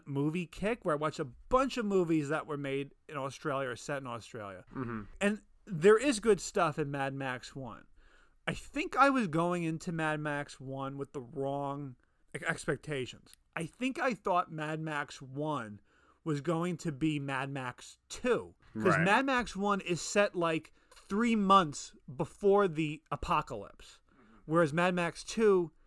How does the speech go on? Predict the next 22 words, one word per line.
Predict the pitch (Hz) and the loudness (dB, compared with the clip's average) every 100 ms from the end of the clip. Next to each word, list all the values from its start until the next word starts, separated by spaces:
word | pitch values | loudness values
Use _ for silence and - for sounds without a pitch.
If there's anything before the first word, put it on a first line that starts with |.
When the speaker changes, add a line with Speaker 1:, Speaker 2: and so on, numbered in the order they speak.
| _ _ _ _ _ _ | _ _ _ _ _ _
Speaker 1:
is | 233 233 170 | 0 0 2
the | 160 147 - - - - - | 0 0 -4 -16 -20 -14 -10
Speaker 2:
It's, | 156 165 143 | 0 2 4
it's | 165 147 | 4 4
the | 160 | 4
Speaker 1:
apocalypse. | 151 | 8
Speaker 2:
aftermath. | 139 - 120 - | 8 8 2 -4
Speaker 1:
Is, | 196 | -4
is | 156 | -4
the | 170 | -4
post-apocalypse. | - 285 233 147 165 139 127 113 - - | 6 6 6 0 -4 -4 -6 -10 -12 0
Speaker 2:
And | 214 208 202 | 6 8 10
Road | 294 339 | 12 12
Warrior | 233 226 226 220 208 196 185 180 - - | 8 8 10 10 8 6 4 0 -12 0
is | 202 202 | 4 6
like | 202 180 | 4 6
a, | 156 143 - - - - | 4 2 -4 -18 -18 6
not | 240 | 10
Speaker 1:
Well | |
Speaker 2:
a | 240 | 10
soft | - - 214 220 214 | 6 4 6 6 4
reboot, | 139 131 117 113 135 | 2 2 2 0 0